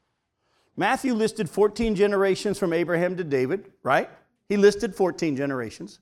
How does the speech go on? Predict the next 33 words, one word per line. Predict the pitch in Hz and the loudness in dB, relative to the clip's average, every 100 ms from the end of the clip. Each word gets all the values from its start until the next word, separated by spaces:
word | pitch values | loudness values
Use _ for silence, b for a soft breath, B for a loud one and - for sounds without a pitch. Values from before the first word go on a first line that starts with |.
| _ _ _ | _ _ _
There | 190 262 | 2 2
were | |
some | - 269 | 2 2
he | 220 | 2
skipped, | - 147 156 - _ _ _ _ _ | 0 -4 -4 -8 _ _ _ _ _
but | 185 | 2
he | 196 | 2
listed | 240 - 240 | 0 -2 -4
fourteen. | - 190 - 127 104 - _ _ _ _ _ _ _ _ _ | 0 -2 -2 -8 -10 -14 _ _ _ _ _ _ _ _ _
He | - 226 | 2 4
did | 165 294 | 4 2
list | 269 262 - - _ - | 2 2 0 -12 _ 2
fourteen | 233 233 240 240 | 4 4 2 0
from | - 196 156 | 2 2 6
David | 208 220 247 247 _ _ - | 6 6 -2 -6 _ _ -2
to | 185 | 2
Babylon, | 185 160 147 135 247 - _ _ _ _ _ - | 4 4 2 0 -2 -12 _ _ _ _ _ -4
and | 220 | 0
he | 208 | 0
did | 156 285 247 | 0 -2 2
list | 240 254 - - | 2 2 -6 2
fourteen | 240 247 220 190 220 220 B B | 2 4 2 0 -2 -6 B B
from | 202 196 | 0 2
Babylon | 208 214 208 208 208 | 2 2 2 0 -2
to | 202 | -4
Jesus. | 220 175 104 - _ - | -4 -4 -8 -20 _ 0
That | 247 | 2
much | 277 - | 2 2
we | 254 233 | 0 2
do | 269 | 2
know. | 226 160 - _ _ _ _ _ _ _ _ _ _ _ _ _ _ _ _ _ _ _ _ _ _ _ | 2 -2 -6 _ _ _ _ _ _ _ _ _ _ _ _ _ _ _ _ _ _ _ _ _ _ _
Take | - 190 196 | -4 -2 2
heart. | 160 - | 0 -2